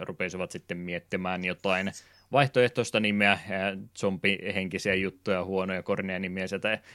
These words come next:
etittiin joukosta, ja jostain kumman syystä sitten Resident Evil nousi siksi nimeksi, mikä lisensoitiin virallisesti. Ää,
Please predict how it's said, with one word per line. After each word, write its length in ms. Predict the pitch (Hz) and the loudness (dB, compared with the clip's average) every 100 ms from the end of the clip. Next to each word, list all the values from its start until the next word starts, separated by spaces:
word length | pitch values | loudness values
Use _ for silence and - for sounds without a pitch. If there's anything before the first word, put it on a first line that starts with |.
| - 110 | -12 -2
etittiin 400 | 107 101 117 120 | 0 0 0 2
joukosta, 420 | 123 110 - 110 | 2 0 0 4
ja 220 | 107 104 | 6 4
jostain 460 | 92 107 101 104 104 | 2 -2 0 -2 -2
kumman 280 | 104 101 98 | -2 -2 -2
syystä 280 | 101 - | -4 -6
sitten 300 | 98 95 98 | -10 -4 -2
Resident 560 | 98 101 104 92 90 - | 0 0 0 0 -2 -4
Evil 380 | 92 90 87 87 - - - | -4 -2 -2 -4 -8 -18 -8
nousi 460 | 95 95 95 92 | -2 2 2 0
siksi 460 | 92 95 - 92 90 | -4 -6 -4 -4 -4
nimeksi, 500 | 92 92 92 92 - | -8 -4 -2 -2 -4
mikä 420 | 92 87 - 95 82 78 | -8 -8 -4 -4 -4 -6
lisensoitiin 920 | 90 90 90 95 90 87 87 95 87 | -6 -4 -2 -2 -2 -4 -4 -4 -4
virallisesti. 760 | 95 92 90 85 90 - 95 - - - - | 0 0 -2 -6 -8 -8 -10 -10 -20 -16 -4
Ää, 200 | 95 | -4